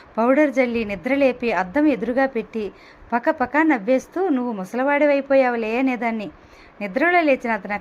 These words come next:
కంగారుగా చూస్తుంటే, "నీ ముసలితనం నేను మాయం చేసేస్తాను, ఓం హ్రీం" అంటూ ఆ పౌడర్ అంతా చేతులతో అతని తల మీద తబలా వాయిస్తున్నట్టు దులిపేసేదాన్ని.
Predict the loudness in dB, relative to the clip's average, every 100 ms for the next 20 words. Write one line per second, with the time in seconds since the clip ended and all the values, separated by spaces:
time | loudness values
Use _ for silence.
0 | -6 -4 0 2 2 0 -4 -8 -8 -4
1 | -4 -4 -6 -6 -4 -4 -2 -2 2 2
2 | 2 -2 -2 -2 0 0 -2 -2 -4 -8
3 | -6 -10 -18 -20 -20 -10 -2 0 0 -2
4 | -4 0 4 2 0 -4 -6 -8 -20 -20
5 | -6 -2 0 0 0 2 2 2 -2 -2
6 | -4 0 -2 2 0 0 -4 -4 -4 0
7 | 0 -2 -4 -6 0 2 2 -2 -4 -6
8 | -6 -4 -4 -4 -4 -4 -4 -4 -2 -4
9 | -6